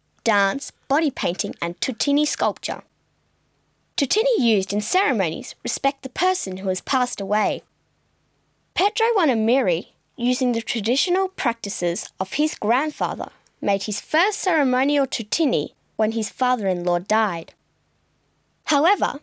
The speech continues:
many people make tutini for galleries, like the ones we see here, which are very different to the ones made for ceremonies. In these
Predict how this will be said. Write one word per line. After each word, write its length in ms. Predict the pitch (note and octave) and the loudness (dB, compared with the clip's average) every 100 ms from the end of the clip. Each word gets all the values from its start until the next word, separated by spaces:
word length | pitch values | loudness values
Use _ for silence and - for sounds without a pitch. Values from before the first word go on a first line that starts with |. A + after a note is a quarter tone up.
| _ | _
many 240 | G#4+ B4+ B4 | 0 2 2
people 400 | - B3+ - A3+ | 2 0 0 2
make 180 | G3 G3 | 2 0
tutini 460 | G3+ - D#4 G#3 | -4 0 2 0
for 140 | - G#3 | -2 -2
galleries, 680 | - F#4 G#3 D#3 - - - _ _ _ | 0 0 0 -2 -6 -10 -10 _ _ _
like 180 | G#3+ A3+ | -4 0
the 80 | A3+ | 0
ones 400 | A3+ D4+ A3+ - | 2 2 0 0
we 100 | A3 | 0
see 220 | - A#3 | 0 -2
here, 380 | A3+ D#4+ C4+ D#3 - _ _ _ | 0 0 0 -2 -10 _ _ _
which 220 | D4+ - | -4 -2
are 40 | D#4+ | -2
very 320 | - F#4+ A#3+ | 0 0 0
different 480 | - D#4 - F3 - | 0 -6 -2 -4 -2
to 100 | A3 | -4
the 80 | G3+ | 0
ones 400 | A3+ B3 F#3+ G3 | 2 0 -2 -2
made 160 | F#3 | -2
for 100 | - | -2
ceremonies. 800 | G3+ - C4+ G3 F3 D#3 - - _ _ _ _ _ _ _ _ _ _ _ | -2 2 2 2 -2 -8 -14 -20 _ _ _ _ _ _ _ _ _ _ _
In 140 | E4 F4+ | 0 2
these 240 | A#4+ B4 | 4 2